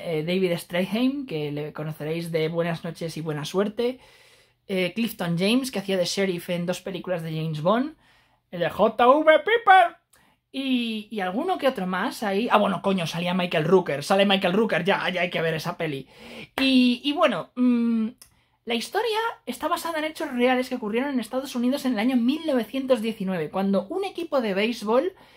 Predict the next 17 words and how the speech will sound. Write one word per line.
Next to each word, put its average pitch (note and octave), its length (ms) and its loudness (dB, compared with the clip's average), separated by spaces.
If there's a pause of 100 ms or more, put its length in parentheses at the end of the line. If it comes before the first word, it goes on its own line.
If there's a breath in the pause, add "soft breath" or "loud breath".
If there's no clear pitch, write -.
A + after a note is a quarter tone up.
(320 soft breath)
que A3+ 80 -4
estaban A#3 420 0
todos, G#3+ 440 -2
mm, E3+ 460 -2
súper F#3 400 0
mal B3 280 2
pagados, A3 420 2
se D#3 160 -6
reían G#3 380 -2
de F3 100 2
ellos A3+ 240 0
con E3 160 -6
las D3+ 160 -8
pagas A3+ 380 -4
y - 20 -2
demás, G3+ 360 -2 (340 loud breath)
decidieron B3 760 2